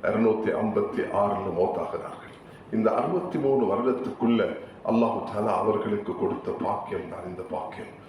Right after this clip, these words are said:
குர்ஆனுக்கு பிறகு முதலிடத்தை வகிக்கக்கூடிய ஒரு, ஒரு கிரந்தமாக அல்லாஹ் தஆலா ஆக்கியிருக்கிறார். இதை தமிழ் பேசக்கூடிய மக்களுக்கு எப்படி ஆங்கிலத்தில் இருக்கிறதோ, இது மொழிபெயர்க்கப்பட்டு அழகாக தமிழ் உலகத்துக்கு இது தரப்பட்டிருக்கிறது.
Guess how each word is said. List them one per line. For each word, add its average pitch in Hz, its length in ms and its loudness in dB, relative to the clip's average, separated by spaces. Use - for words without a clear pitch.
குர்ஆனுக்கு 120 520 2
பிறகு 113 280 2
முதலிடத்தை 117 640 4
வகிக்கக்கூடிய 101 800 -2
ஒரு, 104 400 0
ஒரு 101 200 2
கிரந்தமாக 104 600 2
அல்லாஹ் 95 340 0
தஆலா 92 260 -2
ஆக்கியிருக்கிறார். - 560 -10
இதை 127 200 4
தமிழ் 165 360 2
பேசக்கூடிய 139 580 4
மக்களுக்கு 107 540 2
எப்படி 107 320 2
ஆங்கிலத்தில் 131 720 4
இருக்கிறதோ, 107 640 2
இது 113 360 2
மொழிபெயர்க்கப்பட்டு 123 1080 2
அழகாக 107 640 0
தமிழ் 147 280 2
உலகத்துக்கு 117 640 0
இது 98 220 0
தரப்பட்டிருக்கிறது. - 760 -2